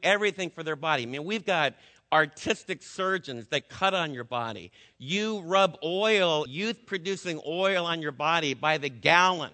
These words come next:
We go to gyms and exercise with our body. Well, Romans six begins to talk about what do you as a believer do with your body. And just so you really understand the Apostle Paul, the Apostle Paul, when he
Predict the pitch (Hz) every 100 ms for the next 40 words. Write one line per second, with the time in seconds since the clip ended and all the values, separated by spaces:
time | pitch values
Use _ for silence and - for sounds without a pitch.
0 | - 160 185 190 139 202 220 190 120 175
1 | 208 190 160 139 170 190 190 - 156 147
2 | 143 139 147 143 147 147 - - - 165
3 | 147 208 277 294 269 - - 202 190 -
4 | - _ _ 175 151 214 214 - 170 -
5 | 214 240 190 165 165 139 147 196 277 -
6 | 285 202 170 220 214 170 180 165 156 185
7 | 226 185 151 143 139 143 _ _ 120 175
8 | 214 226 196 185 165 151 156 170 170 117
9 | - _ _ _ _ - 160 170 254 262
10 | 233 196 180 208 190 196 185 190 170 151
11 | 175 160 156 190 185 175 - 269 262 -
12 | 214 196 180 175